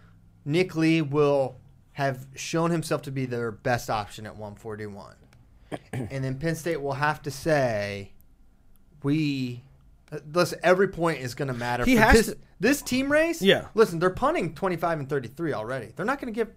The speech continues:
Speaker 1: unless Keener can remain healthy a whole season, which remains to be seen, th-, they're, they're not gonna get major points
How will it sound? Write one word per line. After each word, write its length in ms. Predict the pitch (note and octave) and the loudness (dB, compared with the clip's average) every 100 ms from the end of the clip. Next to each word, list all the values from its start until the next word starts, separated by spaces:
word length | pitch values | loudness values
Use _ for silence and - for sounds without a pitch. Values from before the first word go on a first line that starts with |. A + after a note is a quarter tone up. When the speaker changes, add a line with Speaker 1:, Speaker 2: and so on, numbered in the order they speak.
| - D#3 | -14 -2
Speaker 1:
unless 320 | E3 G3 G3 | 2 2 2
Keener 640 | - F3+ F3 D#3 C#3+ C#3 - - - - - - - | -10 -10 -6 -6 -8 -10 -18 -20 -20 -20 -20 -20 -4
can 320 | D3+ B2+ C3 | -2 -2 -6
remain 320 | C3+ C#3 D#3 | -4 0 0
healthy 340 | C#3 D3+ C#3+ B2+ | 2 0 0 -4
a 40 | |
whole 140 | A#2 A#2 | -4 -6
season, 240 | C3+ A#2+ | -8 -8
which 160 | A2+ A#2+ | -10 -10
remains 340 | A2+ B2+ B2 | -8 -8 -10
to 80 | A2 | -12
be 100 | G#2 | -14
seen, 600 | - D3 C#3 A2+ G#2 G#2 - - - - - - - | -12 -10 -8 -10 -12 -14 -16 -18 -18 -20 -20 -20 -8
th-, 120 | D3+ | -6
they're, 260 | D#3+ E3+ E3 - - | -2 -2 -2 -18 -8
they're 100 | D#3+ | 0
not 140 | F#3+ | 0
gonna 140 | G#3+ D#3 | 0 -2
get 160 | D3+ | -4
major 260 | C#3+ C#3+ C3 | -2 -4 -4
points 760 | - - F3 D3+ A2+ - - | -10 -8 -6 -6 -8 -14 -16